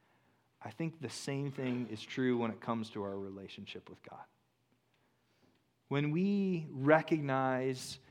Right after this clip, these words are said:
that we don't have to live in fear, that we can be motivated by God's love, that it can allow us, within the sense of that security, to experience the intimacy and joy of what it looks like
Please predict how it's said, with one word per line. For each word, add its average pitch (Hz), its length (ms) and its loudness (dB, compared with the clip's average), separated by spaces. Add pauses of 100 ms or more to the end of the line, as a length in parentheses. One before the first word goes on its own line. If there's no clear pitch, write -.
(100)
that 120 120 -4
we 127 80 2
don't 135 220 2
have 131 300 -2
to 117 240 4 (140)
live 131 600 4
in 120 160 0
fear, 95 380 -8 (840)
that 135 160 4
we 156 140 6
can 151 160 2
be 139 120 2
motivated 147 960 4
by 113 180 2
God's 117 420 -4
love, 113 300 2
that 120 140 4
it 165 160 0
can 117 200 -4
allow 107 560 -2
us, 131 420 -2 (200)
within 135 440 0
the 127 80 -4
sense 131 400 -4
of 110 100 -4
that 113 320 -4
security, 117 600 -4 (600)
to 120 160 2
experience 123 880 -4
the - 140 -12 (140)
intimacy 120 920 -4
and 113 200 -2
joy 110 380 2
of 104 100 -4
what 107 180 -2
it 104 140 -2
looks - 320 -6
like 98 340 -8